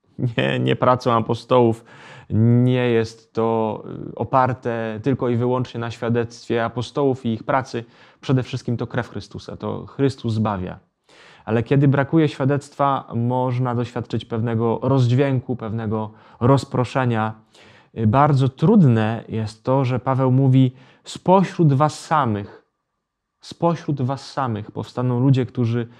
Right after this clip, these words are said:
będą głosić przewrotne nauki”. Dość pesymistyczna, ale jakże realistyczna wizja. Dlatego potrzebujemy spotkania z dzie-, z listem do Rzymian.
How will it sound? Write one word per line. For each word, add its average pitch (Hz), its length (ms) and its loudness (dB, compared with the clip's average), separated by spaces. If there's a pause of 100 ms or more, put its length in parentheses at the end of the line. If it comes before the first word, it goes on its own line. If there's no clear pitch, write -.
(200)
będą 123 300 2
głosić 123 320 0
przewrotne 117 540 -6
nauki”. 98 440 -10 (540)
Dość 113 460 -10
pesymistyczna, 123 1000 -10 (240)
ale 104 260 -6
jakże 117 440 -4
realistyczna 110 840 -6
wizja. 101 360 -4 (600)
Dlatego 175 320 4
potrzebujemy 160 580 2
spotkania 147 840 -2
z 120 120 4
dzie-, 123 240 2 (200)
z 117 320 -2
listem 139 340 4
do 143 100 4
Rzymian. 113 360 2